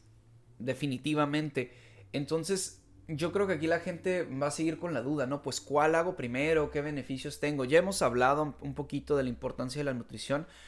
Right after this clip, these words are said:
pero sería, no estaría de más recordar algunos beneficios del realizar ejercicio. Por ejemplo, yo les puedo decir que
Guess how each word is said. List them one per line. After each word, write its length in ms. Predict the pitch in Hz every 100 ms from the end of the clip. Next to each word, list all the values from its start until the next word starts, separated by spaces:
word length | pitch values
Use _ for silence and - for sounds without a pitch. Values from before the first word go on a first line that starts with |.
| - -
pero 140 | 139 139
sería, 800 | 143 139 147 156 170 165 135 - - - - -
no 100 | 147
estaría 320 | - 185 180
de 80 | 147
más 480 | 131 151 190 - -
recordar 1040 | 127 131 135 - 123 117 135 147 214 - _ - - -
algunos 440 | 135 123 147 165 143
beneficios 960 | 143 117 110 151 139 180 185 185 - -
del 280 | 117 123
realizar 480 | 120 120 113 110 131
ejercicio. 580 | 135 123 - 180 - 104 - -
Por 180 | 107 110
ejemplo, 460 | - 151 139 - - - - - - - - -
yo 140 | 120
les 100 | 127
puedo 260 | - 151 170
decir 380 | 175 175 175 - - - - - -
que 480 | 151 143 135 -